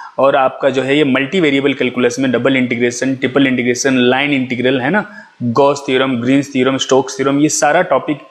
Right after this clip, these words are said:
आपका एमजे श्रॉस की कैलकुलस में कवर हो जाएगा, Calculus by M J श्रॉस। उसके बाद जो है एक और book है calculus के लिए या multivariable calculus, मतलब इन्हीं topics के लिए जो मैंने आपको बताया,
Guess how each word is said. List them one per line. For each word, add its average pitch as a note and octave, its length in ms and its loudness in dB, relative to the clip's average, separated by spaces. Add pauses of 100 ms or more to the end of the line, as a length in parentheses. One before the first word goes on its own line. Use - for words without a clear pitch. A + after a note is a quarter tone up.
(360)
आपका D#3+ 360 2
एमजे C3 280 -2
श्रॉस B2+ 380 0
की E3+ 120 -4
कैलकुलस A#2+ 500 -2
में F3+ 100 -6
कवर A#2+ 220 0
हो A2 100 0
जाएगा, A2 300 -2 (100)
Calculus C3 300 -2
by C3+ 160 2
M A#2 100 -2
J A#2+ 80 -2
श्रॉस। - 440 -6 (600)
उसके G#3 240 2
बाद E3+ 300 2
जो F#3+ 80 4
है F#3 380 0 (280)
एक D#3 120 -2
और F#3 160 4
book E3+ 220 2
है F3 120 2
calculus D#3 440 0
के - 100 -4
लिए D#3 120 4
या C#3+ 80 2
multivariable C#3 580 0
calculus, C#3 400 -2
मतलब C#3+ 280 0
इन्हीं E3 180 2
topics C#3 380 -2
के C#3 100 -4
लिए C3+ 80 2
जो C3+ 80 2
मैंने C3 140 0
आपको B2+ 200 -4
बताया, A#2 500 0